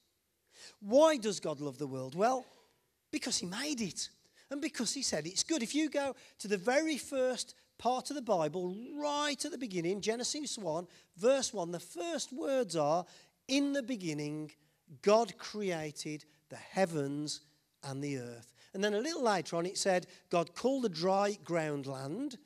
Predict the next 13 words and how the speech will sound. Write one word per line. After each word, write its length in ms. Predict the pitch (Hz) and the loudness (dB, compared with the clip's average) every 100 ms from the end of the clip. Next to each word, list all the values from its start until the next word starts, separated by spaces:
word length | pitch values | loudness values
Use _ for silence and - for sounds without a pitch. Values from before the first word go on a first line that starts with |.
| _ - - | _ -20 -8
and 200 | 185 151 | -4 0
gathered 400 | 240 254 254 269 | 6 6 4 0
the 100 | 254 | 0
waters, 460 | 190 170 170 220 185 | 2 2 0 -2 -2
and 60 | |
he 60 | 180 | -4
called 300 | - 233 202 | -2 -4 0
those 300 | 190 180 156 | 0 0 -2
the 100 | 156 | -6
seas, 640 | - - 294 285 285 269 - - - | -2 0 2 2 2 -2 -6 -14 -6
and 240 | 170 156 | -6 -2
God 340 | 294 285 285 - | 2 2 0 -2
saw 680 | - - 269 240 202 196 | -4 -4 -2 0 2 2